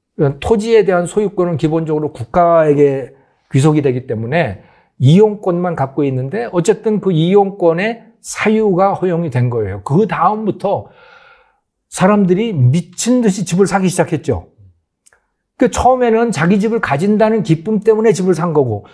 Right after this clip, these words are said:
그러다 보니까 집값이 올라가고 집값이 올라가니까 "야, 저 집 가지면 집을 가져야 부자가 되는 거네?" 해서 너도 나도 집을 가지게 됐고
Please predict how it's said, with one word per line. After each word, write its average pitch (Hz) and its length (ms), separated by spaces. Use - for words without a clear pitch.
그러다 196 300
보니까 214 260
집값이 - 520
올라가고 156 640
집값이 190 520
올라가니까 208 840
"야, 175 220
저 220 320
집 - 240
가지면 233 500
집을 214 340
가져야 190 480
부자가 185 360
되는 151 200
거네?" 160 320
해서 262 200
너도 165 300
나도 226 240
집을 185 260
가지게 160 340
됐고 113 460